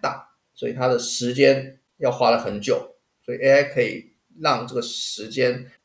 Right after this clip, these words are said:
下降至少一个 order，也就是说至少十分之一或者是百分之一。那从时间点的考量是这两点。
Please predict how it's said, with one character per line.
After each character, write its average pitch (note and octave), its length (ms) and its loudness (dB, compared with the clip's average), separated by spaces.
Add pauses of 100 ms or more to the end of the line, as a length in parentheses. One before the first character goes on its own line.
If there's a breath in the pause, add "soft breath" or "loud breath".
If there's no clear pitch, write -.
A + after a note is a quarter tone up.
下 D3 260 8
降 C3+ 260 2
至 C#3+ 160 -8
少 B2+ 240 0
一 G#2 60 -2
个 G2 80 -4
order， G#2 640 0
也 E2+ 100 -12
就 F#2 60 -6
是 A#2 80 -8
说 A#2 180 -4
至 B2+ 220 -10
少 G2 440 -6
十 B2+ 560 -8 (140)
分 C#3 180 6
之 B2+ 200 -2
一 B2+ 100 -2
或 C3 180 2
者 A2 80 2
是 - 160 -4
百 A2 200 -2
分 G#2 180 -6
之 - 140 -12
一。 - 260 -16 (140)
那 C#3 400 -4
从 C#3+ 240 -2
时 D3 260 -6
间 F3+ 220 2
点 C3+ 120 0
的 G2+ 120 -4
考 - 240 -6
量 C3+ 160 -6
是 A2 100 -12
这 G#2+ 120 -4
两 - 220 -8
点。 - 220 -16